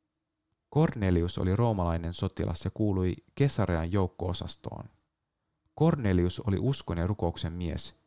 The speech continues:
joka eli hurskasta elämää ja auttoi köyhiä.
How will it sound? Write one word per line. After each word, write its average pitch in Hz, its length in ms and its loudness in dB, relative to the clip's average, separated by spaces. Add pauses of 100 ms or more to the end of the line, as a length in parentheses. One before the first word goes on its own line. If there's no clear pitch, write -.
joka - 220 -2
eli 117 160 4
hurskasta 117 720 -2
elämää 85 380 2
ja 85 140 0
auttoi 90 360 -2
köyhiä. 82 540 -2